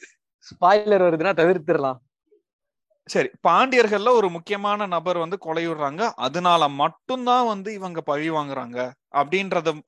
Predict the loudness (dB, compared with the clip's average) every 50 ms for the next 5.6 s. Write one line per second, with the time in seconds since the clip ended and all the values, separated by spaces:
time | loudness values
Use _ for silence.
0 | -10 -6 -4 -2 -2 0 2 2 2 2 2 2 0 -2 -2 -4 -6 -6 -6 -6
1 | -6 -6 -6 -6 -6 -6 -6 -6 -6 -6 -6 -6 -4 -4 -2 -2 -4 _ _ -20
2 | -20 _ _ -2 0 0 0 -2 -4 -4 -4 -4 -4 -2 0 0 0 2 2 2
3 | 2 2 2 0 -2 -2 -2 -2 -2 -2 -2 -2 -2 -2 -2 -4 -8 -6 -4 -4
4 | -4 -4 -4 -6 -6 -6 -6 -6 -6 -6 -6 -6 -6 -6 -6 -8 -8 -8 -8 -10
5 | -10 -10 -12 -12 -12 -10 -8 -8 -8 -8 -8 -10